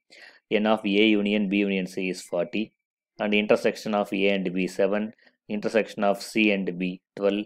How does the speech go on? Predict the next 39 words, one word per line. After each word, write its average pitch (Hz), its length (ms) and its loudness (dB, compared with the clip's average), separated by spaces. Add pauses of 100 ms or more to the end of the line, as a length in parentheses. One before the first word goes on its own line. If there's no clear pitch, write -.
(360)
N 104 140 0
of 107 180 2
A 101 180 4
intersection 98 540 -2
B 98 160 0
intersection 95 480 -4
C. - 180 -8
That 92 180 -2
means 113 220 -2
all 101 340 2
the, 107 260 -2 (160)
that 92 160 2 (500)
three, 104 540 0 (380)
uh, 107 360 -4 (180)
people 127 440 2 (180)
will 104 260 0
play 123 320 6
all 101 220 4
the 98 100 2
three 92 240 -2
games 92 280 0
is 165 160 -4
four. 90 320 -6 (600)
And 123 120 -2
we 135 80 8
are 131 80 8
having 147 280 0
the 127 80 4
formula 107 420 0
N 107 200 -2
of 107 200 0
A 98 40 0
union 98 480 4
B 90 100 -2
union 87 280 -2
C. 156 280 -6 (320)
It's - 180 -10
very 95 220 2
easy. 107 520 2